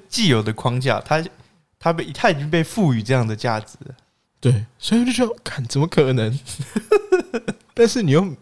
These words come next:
Speaker 2: 你听到一件消息的时候说，看，怎么可能？但是往往之中，你又觉得，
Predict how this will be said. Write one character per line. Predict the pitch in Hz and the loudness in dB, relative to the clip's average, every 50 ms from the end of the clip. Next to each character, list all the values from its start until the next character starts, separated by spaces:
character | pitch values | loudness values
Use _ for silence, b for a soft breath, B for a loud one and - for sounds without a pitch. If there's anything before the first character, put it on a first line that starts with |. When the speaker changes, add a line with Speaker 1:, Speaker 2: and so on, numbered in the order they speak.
| _ _ _ - | _ _ _ -8
Speaker 2:
你 | 131 131 127 | -2 -2 0
听 | 131 202 208 | 2 2 4
到 | 226 220 185 | 4 4 4
一 | 175 | 4
件 | - - 190 170 | 2 0 -2 0
消 | 156 175 165 156 | 2 2 0 2
息 | 143 | 2
的 | 135 131 | 2 2
时 | 131 | 2
候 | 156 175 | 0 -2
说， | 185 - | -4 -10
看， | - - - - | -14 -16 -14 -14
怎 | - - | -12 -10
么 | 139 151 | -8 -8
可 | - - 127 113 | -6 -4 -4 -2
能？ | 113 113 110 127 | -2 -4 -6 -4
但 | 147 185 202 | -2 0 0
是 | 208 180 - - _ | 0 -2 -4 -6 _
往 | 123 123 151 | 2 4 4
往 | 165 147 120 | 6 4 2
之 | 110 117 113 | 2 2 2
中， | 113 113 117 113 | 2 2 2 2
你 | 107 | 2
又 | 117 127 | 2 2
觉 | 127 110 | 2 2
得， | 104 107 107 | 0 0 -4